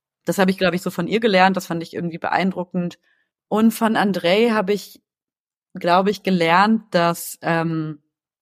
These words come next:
na, ehrlich gesagt, dass es Geschichten gibt, die keine Erfolgsgeschichten sind.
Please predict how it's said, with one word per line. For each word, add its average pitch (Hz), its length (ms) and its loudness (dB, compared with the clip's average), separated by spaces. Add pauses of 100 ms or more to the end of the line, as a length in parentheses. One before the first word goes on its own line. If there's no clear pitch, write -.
(460)
na, 180 220 0
ehrlich 208 280 2
gesagt, 190 440 2 (240)
dass 170 200 -2
es - 200 -10 (240)
Geschichten 185 420 2
gibt, 180 180 0
die 170 40 -4
keine 165 240 2
Erfolgsgeschichten 151 800 -6
sind. 143 440 -8